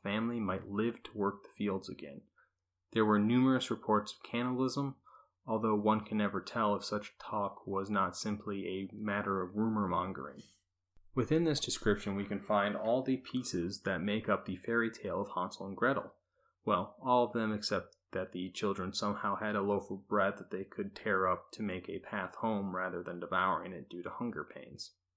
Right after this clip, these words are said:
The geography of the Great Famine encompassed much of Europe, as far south as Italy and as far east as Russia,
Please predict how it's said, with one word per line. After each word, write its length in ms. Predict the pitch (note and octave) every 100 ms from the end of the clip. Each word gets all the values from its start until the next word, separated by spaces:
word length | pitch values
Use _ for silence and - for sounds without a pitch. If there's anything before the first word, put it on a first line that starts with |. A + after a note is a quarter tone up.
| _ _ _ _ _ _ _
The 200 | - A2+
geography 580 | G#2+ B2 C#3 E3 D#3 A#2+
of 80 | A2
the 60 | -
Great 260 | G2+ G2
Famine 400 | - G#2 F#2 E2+
encompassed 560 | F2 - G#2 G2+ F2+ G#2+
much 260 | A#2 C3
of 140 | G#2+ F#2
Europe, 400 | E2 D#2+ D#2 -
as 260 | G2+ G2 -
far 300 | - B2 A#2
south 440 | - G2 G2+ -
as 160 | F#2+ G#2+
Italy 420 | A#2 C3+ C3+ D3
and 120 | G#2
as 80 | G#2
far 340 | - G#2 G#2
east 300 | A#2+ C3 -
as 200 | G2 G2
Russia, 380 | A2+ B2+ - F2+